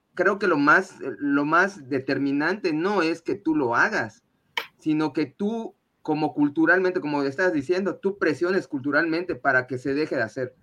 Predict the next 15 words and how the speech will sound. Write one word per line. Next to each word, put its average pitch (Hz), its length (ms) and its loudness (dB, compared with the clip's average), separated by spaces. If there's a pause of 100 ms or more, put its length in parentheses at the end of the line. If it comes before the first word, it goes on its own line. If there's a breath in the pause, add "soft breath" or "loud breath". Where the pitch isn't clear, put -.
(220)
O - 40 -20
sea, 151 120 -4
cuando 160 180 0
yo, 190 220 6
yo 196 140 4
veo 208 140 0
que 165 180 0 (140)
la 139 140 6
gente 165 340 -4
ya 160 140 2
dice, 160 400 -2 (340)
"Eso 202 340 2
no 175 200 4
es 170 120 2
bueno", 160 480 -2